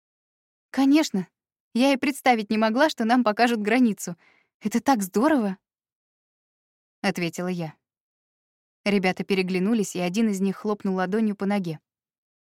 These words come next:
"А мы счастливы показать вам наши сады. Их ещё наши отцы и наши деды возделывали. Сегодня мы будем пить пиво. Мы угощаем.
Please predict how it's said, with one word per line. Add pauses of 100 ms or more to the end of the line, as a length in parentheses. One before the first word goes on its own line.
(320)
"А
мы
счастливы
показать
вам
наши
сады. (720)
Их
ещё
наши
отцы
и
наши
деды
возделывали. (680)
Сегодня
мы
будем
пить
пиво. (300)
Мы
угощаем.